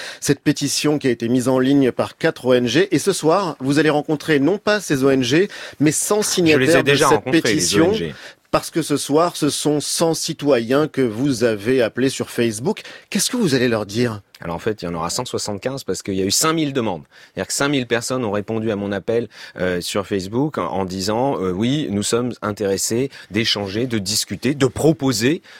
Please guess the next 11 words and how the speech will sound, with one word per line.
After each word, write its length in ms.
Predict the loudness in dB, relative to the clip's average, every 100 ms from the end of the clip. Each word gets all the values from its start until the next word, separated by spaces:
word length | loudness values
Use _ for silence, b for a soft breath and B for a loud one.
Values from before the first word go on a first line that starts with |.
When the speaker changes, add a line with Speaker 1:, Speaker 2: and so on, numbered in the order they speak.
| -4
Speaker 2:
euh, 520 | 0 2 2 2 0
au 80 | -2
ministre 600 | -2 -2 -2 -4 -4 -4
que 120 | -4
je 140 | -4 -4
suis. 340 | -4 -4 -2
Et 60 | -2
moi, 160 | 0 0
je 120 | 0
suis 180 | -2 -2
intéressé 560 | -2 0 -2 -2 -6